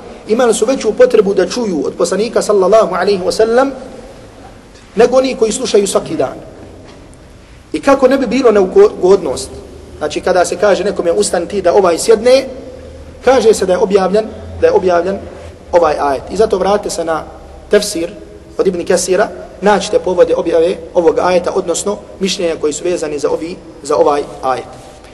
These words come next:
I zato Allah, tabaraka wa ta'ala, završava ovaj ajet i kaže, to jest, ako neko uradi nešto Allaha radi, znači, ustane da sjedne neko drugi, neka zna da će ga Allah, tabaraka wa ta'ala, radi toga uzdignuti šta?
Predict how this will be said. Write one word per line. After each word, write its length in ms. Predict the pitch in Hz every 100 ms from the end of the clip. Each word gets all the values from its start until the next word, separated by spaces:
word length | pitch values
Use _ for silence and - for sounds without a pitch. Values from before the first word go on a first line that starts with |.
| - - -
I 60 | 151
zato 240 | 247 254
Allah, 280 | 262 262 233
tabaraka 380 | 220 240 196 196
wa 80 |
ta'ala, 440 | 190 196 208 190 208
završava 480 | - 180 208 196 175
ovaj 200 | 190 175
ajet 120 | 180 180
i 40 | 214
kaže, 440 | 208 180 147 185 -
to 100 | -
jest, 160 | 214 220
ako 180 | 214 202
neko 220 | 165 202 262
uradi 340 | 269 214 202
nešto 240 | 208 -
Allaha 340 | 175 175 180 147
radi, 200 | 151 - - - - -
znači, 280 | 165 175 185
ustane 380 | 247 214 180
da 100 | 165
sjedne 320 | 165 247 190 190
neko 220 | 196 170
drugi, 400 | 208 190 254 269 - - - - - - -
neka 240 | 170 196
zna 320 | 185 233 285
da 120 | 240 214
će 140 | 208
ga 120 | 208 220
Allah, 260 | 208 185
tabaraka 400 | 196 202 175 170
wa 60 | 170
ta'ala, 340 | 190 196 175
radi 180 | 165 160
toga 240 | 220 208
uzdignuti 500 | 196 202 202 185 185
šta? 240 | 180 240